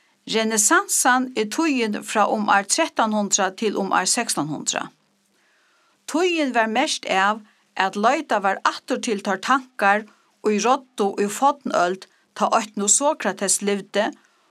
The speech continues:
og aftur til uppruna tekstunar í Bíbliuni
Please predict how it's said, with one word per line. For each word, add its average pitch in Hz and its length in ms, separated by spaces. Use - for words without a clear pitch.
og - 180
aftur - 360
til 277 240
uppruna 247 560
tekstunar 202 640
í 202 80
Bíbliuni 208 680